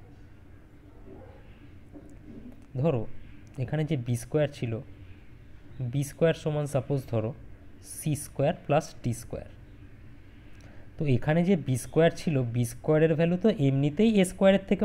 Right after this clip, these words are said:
অনেক ছোট, আর বি স্কয়ার কী দিয়ে তৈরি? সি স্কয়ার প্লাস ডি স্কয়ার দিয়ে তৈরি। তাহলে সি স্কয়ারের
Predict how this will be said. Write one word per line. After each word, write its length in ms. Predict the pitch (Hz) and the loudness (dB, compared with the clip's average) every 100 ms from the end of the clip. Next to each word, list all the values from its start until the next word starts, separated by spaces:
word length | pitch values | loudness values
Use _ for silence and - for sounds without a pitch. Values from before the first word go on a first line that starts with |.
| 208 | 4
অনেক 140 | 220 - | 2 2
ছোট, 180 | 196 - 101 - - - - - - - - - - - 131 | 2 4 0 -2 -18 -20 -18 -18 -18 -20 -18 -18 -16 2 6
আর 80 | 123 113 | 6 4
বি 120 | 139 147 | 0 0
স্কয়ার 300 | - 214 214 - | 4 10 10 10
কী 80 | 208 | 6
দিয়ে 120 | 202 220 | 8 8
তৈরি? 180 | 220 143 - | 8 8 4
সি 120 | - 180 | 0 0
স্কয়ার 280 | - 214 220 220 | 2 6 6 8
প্লাস 160 | 220 165 | 4 6
ডি 80 | 180 185 | 4 4
স্কয়ার 260 | - 208 190 | 8 10 10
দিয়ে 120 | 202 196 | 8 8
তৈরি। 220 | 127 104 95 - - - - - | 8 6 2 -8 -20 -20 -18 -2
তাহলে 200 | 190 196 - | 2 2 0
সি 160 | - 180 - | 2 2 2
স্কয়ারের 440 | - 208 202 208 | 4 10 12 10